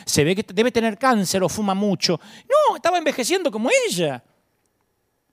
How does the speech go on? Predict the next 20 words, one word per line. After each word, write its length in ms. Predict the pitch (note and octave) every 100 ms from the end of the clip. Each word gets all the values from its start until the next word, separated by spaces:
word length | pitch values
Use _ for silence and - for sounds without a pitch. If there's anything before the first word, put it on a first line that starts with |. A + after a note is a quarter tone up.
| _ -
<laughs> 500 | - - - - C#4+
Y 200 | B3 F#4
hoy 240 | F#4+ D4+
en 160 | F#4+ -
día, 340 | D#4+ D4+ D4 D4 - C4+ _ - - -
a 120 | C4+
veces 280 | C#4 A#3 B3
me 120 | A3
pasa 300 | B3 G#3 G#3+
que 120 | G3
publico 360 | F#3+ A3 B3+ A#3
una 160 | G#3
foto 280 | F3 A#3 A#3+
mía 320 | C#4 B3+ G#3+ - - -
y 80 | -
alguien 200 | D#4 C#4
me 80 | C4
pone, 260 | C#4 C4+
"Che, 140 | F#3+ G4
Dante, 840 | F#4+ E4 G4 F#4+ C4 B3+ F#3 A2+